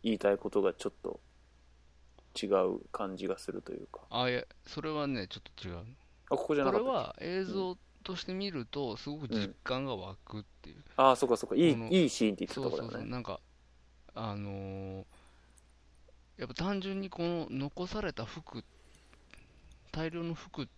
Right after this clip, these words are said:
Speaker 2: ていうものに
Speaker 1: うんうん。
Speaker 2: 染み付いてる、その、
Speaker 1: うん。
Speaker 2: 死のイメージみたいな
Speaker 1: うんうんうんうんうん。
Speaker 2: ことがすごいわかりやすいな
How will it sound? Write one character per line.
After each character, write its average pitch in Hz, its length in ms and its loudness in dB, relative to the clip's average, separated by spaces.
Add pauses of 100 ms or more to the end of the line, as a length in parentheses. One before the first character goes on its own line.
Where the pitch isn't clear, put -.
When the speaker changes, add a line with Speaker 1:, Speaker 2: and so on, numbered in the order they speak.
Speaker 2:
て 113 100 -2
い 107 120 -4
う 104 100 -6
も 123 260 -2
の 123 180 -2
に 117 400 -2 (180)
Speaker 1:
う 123 40 -8
ん 120 60 -4
う - 20 -4
ん。 104 80 -6
Speaker 2:
染 107 220 0
み 170 100 0
付 202 220 -6
い 160 60 -8
て 127 160 -4
る、 131 380 -2 (160)
そ - 220 -8
の、 107 160 -4
Speaker 1:
う - 20 -4
ん。 104 320 -4 (540)
Speaker 2:
死 - 220 2
の 135 160 2
イ 101 80 -4
メ 101 200 0
ー - 20 -4
ジ 90 100 -8
み 90 100 -6
た 90 160 -6
い 90 60 -10
な 87 140 -10 (180)
Speaker 1:
う 131 40 -6
ん 127 40 -2
う - 40 -2
ん 113 40 -2
う 107 40 -2
ん 110 200 -4
う - 140 -6
ん 101 180 -8
う 214 60 -6
ん。 - 20 -2
Speaker 2:
こ 123 60 -4
と 123 100 -6
が 123 80 -6
す 165 80 -4
ご 151 80 -2
い 113 40 -2
わ 101 100 -4
か 123 120 -2
り 135 120 0
や 143 100 0
す 143 160 -6
い 98 80 -4
な - 160 -12